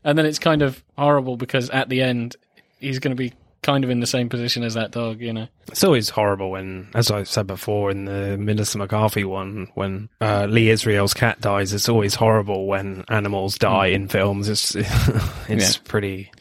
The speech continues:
Speaker 2: pretty terrible, you know? It's like,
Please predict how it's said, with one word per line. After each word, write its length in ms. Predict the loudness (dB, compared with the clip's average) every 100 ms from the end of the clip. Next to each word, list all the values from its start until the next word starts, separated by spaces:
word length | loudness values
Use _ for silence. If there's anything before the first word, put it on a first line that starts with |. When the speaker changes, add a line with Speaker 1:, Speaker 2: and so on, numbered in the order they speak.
| -16
Speaker 2:
pretty 380 | -6 -4 -4 -8 _
terrible, 520 | -2 0 0 -4 -10 -12 -10
you 100 | -8
know? 200 | -8 -10 -14 _
It's 140 | -14 -8
like, 220 | -8 -8